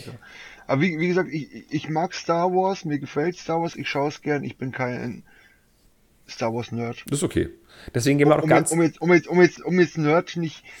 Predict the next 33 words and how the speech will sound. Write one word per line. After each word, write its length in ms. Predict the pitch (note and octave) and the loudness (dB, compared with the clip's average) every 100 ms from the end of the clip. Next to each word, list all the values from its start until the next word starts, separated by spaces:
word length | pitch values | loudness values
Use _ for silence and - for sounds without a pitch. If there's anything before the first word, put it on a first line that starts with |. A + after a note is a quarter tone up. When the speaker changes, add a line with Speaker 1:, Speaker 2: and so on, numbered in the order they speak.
| - | -8
Speaker 1:
Nerd, 520 | C3+ A#2 C#3 D#3+ C#3+ A2+ | -6 -4 2 2 2 -4
Star 220 | - C#3+ | -2 0
Wars 160 | E3 - | 0 0
Nerd 200 | D#3+ D3+ | -2 -2
ist 80 | |
für 100 | - | -6
mich 140 | D3+ C#3+ | -4 -4
jetzt 160 | C#3+ | -4
nicht 160 | C#3+ - | -6 -6
Negatives. 640 | C#3 D3 - A2+ A#2 - - _ _ - _ _ _ _ - | -4 -4 -4 -8 -8 -10 -18 _ _ -20 _ _ _ _ -10
Aber 200 | - - | -6 -6
ich 120 | A#2 | -6
bin 140 | C#3 | -6
kein, 340 | C3 C3+ C3+ B2 | -2 -2 -2 -6
ich 120 | A2+ | -8
bin 120 | - | -8
jetzt 100 | B2 - | -8 -8
kein 180 | B2+ | -8
Star 260 | A#2+ A2+ A2+ | -8 -6 -4
Wars 160 | A#2+ A2 | -4 -6
Nerd. 180 | G#2+ - _ - _ _ - | -10 -12 _ -20 _ _ -20
Ich 100 | - | -8
bin 160 | C#3 | -6
auch 160 | B2+ B2+ | -4 -4
jetzt 320 | C3 - - | -6 -8 -8
kein 300 | - C3 C3+ - | -2 -2 -2 -8
großer 540 | - C3 C#3 D#3 D3+ C#3+ | -6 -2 -2 -2 0 2
Lego 260 | D3 C#3+ | 2 0
Star 260 | - A2+ C3 | -2 -2 -2
Wars 200 | A#2+ - | -4 -4
Fan. 120 | B2 | -2
Speaker 2:
Ist 60 | A2+ | 0
okay. 300 | F3 - - | 0 -2 -2